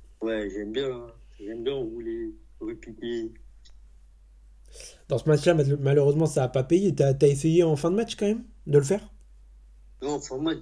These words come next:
Speaker 1: j'ai essayé, euh, ouais, si, j'ai essayé en fin de match. Après, elle est pas rentrée, mais, euh, pas grave, en vrai.
Speaker 2: Ça sera, ça sera pour le, pour ce week-end. C'est pas très grave.
Speaker 1: C'est ça.
Speaker 2: Et, euh, moi, il y a un truc dont je voulais te parler, c'est que,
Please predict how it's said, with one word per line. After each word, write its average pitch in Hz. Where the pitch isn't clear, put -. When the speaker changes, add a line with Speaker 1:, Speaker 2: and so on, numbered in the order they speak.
Speaker 1:
j'ai 113
essayé, 117
euh, 107
ouais, 131
si, 131
j'ai 110
essayé 127
en 120
fin 117
de 123
match. 139
Après, 113
elle 117
est 110
pas 113
rentrée, 117
mais, 107
euh, 101
pas 117
grave, 110
en 101
vrai. 101
Speaker 2:
Ça -
sera, 135
ça 139
sera 135
pour 139
le, 131
pour 123
ce 139
week-end. 135
C'est -
pas 120
très 127
grave. 123
Speaker 1:
C'est -
ça. -
Speaker 2:
Et, 139
euh, 139
moi, 147
il 160
y -
a 156
un 151
truc 156
dont 131
je 120
voulais 131
te 131
parler, 160
c'est -
que, 123